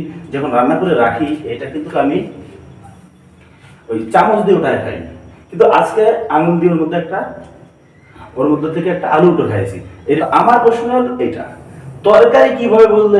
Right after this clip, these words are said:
এটা আমাকে চামচ দেয় না, আমাকে আঙুল দিছে? কিভাবে বুঝলো, কিভাবে বুঝলো যে আমাকে আঙুল দিছে, আমাকে চামচ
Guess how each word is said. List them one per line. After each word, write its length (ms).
এটা 180
আমাকে 180
চামচ 380
দেয় 140
না, 140
আমাকে 260
আঙুল 260
দিছে? 200
কিভাবে 300
বুঝলো, 260
কিভাবে 380
বুঝলো 300
যে 60
আমাকে 200
আঙুল 200
দিছে, 200
আমাকে 240
চামচ 280